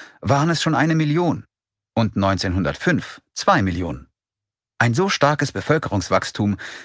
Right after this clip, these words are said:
wirkt sich auch auf die Infrastruktur einer Stadt aus. So entwickelten sich mit der zunehmenden Einwohnerzahl unterschiedlich geprägte Stadtviertel. Industriegebiete wechselten sich mit Geschäfts- und Wohnvierteln ab, die wiederum nach sozialen Schichten voneinander getrennt waren.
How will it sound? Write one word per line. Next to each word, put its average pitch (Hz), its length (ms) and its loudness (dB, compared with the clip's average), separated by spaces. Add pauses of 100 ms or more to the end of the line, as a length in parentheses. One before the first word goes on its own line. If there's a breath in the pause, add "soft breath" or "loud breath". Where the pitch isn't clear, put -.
(140 loud breath)
wirkt 113 260 0
sich - 280 -2
auch 107 240 2
auf 104 140 0
die - 140 -4
Infrastruktur 104 680 -2
einer 87 200 0
Stadt - 320 -2
aus. - 360 -4 (1400)
So 143 100 4
entwickelten 165 520 2
sich 165 220 0
mit 107 140 0
der - 100 -2
zunehmenden 107 540 2
Einwohnerzahl 110 800 2 (360 loud breath)
unterschiedlich 117 640 0
geprägte - 420 -2
Stadtviertel. - 680 -2 (800)
Industriegebiete 110 920 0 (420 loud breath)
wechselten 143 520 0
sich - 180 -2
mit 170 140 -2
Geschäfts- - 420 0
und 131 140 0
Wohnvierteln 127 520 0
ab, - 240 -2 (400)
die 117 200 2
wiederum 104 280 2
nach 127 140 0
sozialen 160 460 2
Schichten 101 320 -2
voneinander 101 460 2
getrennt 147 400 0
waren. - 340 -2